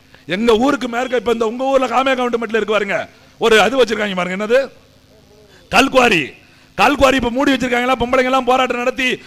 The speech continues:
மூடி வச்சிருக்காங்க பாருங்க, அதை திறக்கிறதுக்கு ஆர்டர் கொடுத்துட்டாங்க. இன்னும் ஒரு மாசத்துல திறந்துருவாங்க. இன்னுமே உங்க ரோடு பள பள பள பளன்னு ஆயிரும் பாருங்க. ஏன்னா அவன் பத்து டாரஸ் வண்டியை ஓட்டிட்டு போகணும்ல, டெய்லி பத்து ரோடு.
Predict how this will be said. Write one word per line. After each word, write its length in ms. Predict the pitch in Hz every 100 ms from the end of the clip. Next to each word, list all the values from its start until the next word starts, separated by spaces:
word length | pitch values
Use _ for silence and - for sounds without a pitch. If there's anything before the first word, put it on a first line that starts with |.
| -
மூடி 240 | 240 277
வச்சிருக்காங்க 280 | 262 240 240
பாருங்க, 440 | 233 233 226 170 - -
அதை 180 | 190 240 196
திறக்கிறதுக்கு 360 | 285 277 262
ஆர்டர் 260 | 220 262 240
கொடுத்துட்டாங்க. 540 | 240 233 233 220 190 - - _
இன்னும் 160 | 247 240
ஒரு 100 | 254
மாசத்துல 340 | 254 254 240
திறந்துருவாங்க. 600 | 233 247 247 233 226 180 - _ 185
இன்னுமே 220 | 240 262
உங்க 220 | 254 233
ரோடு 360 | 226 254 269 233
பள 240 | 220 254
பள 200 | 254 247
பள 200 | 240 262
பளன்னு 380 | 254 269 269 254
ஆயிரும் 120 | 247
பாருங்க. 460 | 240 240 233 214 - - _ _
ஏன்னா 140 | 208
அவன் 300 | 240 220 247
பத்து 240 | 196 214 247
டாரஸ் 340 | 240 262 214
வண்டியை 300 | 226 226 214
ஓட்டிட்டு 220 | 226 196
போகணும்ல, 440 | 196 170 180 190 113 - - _ _
டெய்லி 440 | 226 269 285 302 254
பத்து 240 | 226 233
ரோடு. 340 | 240 269 254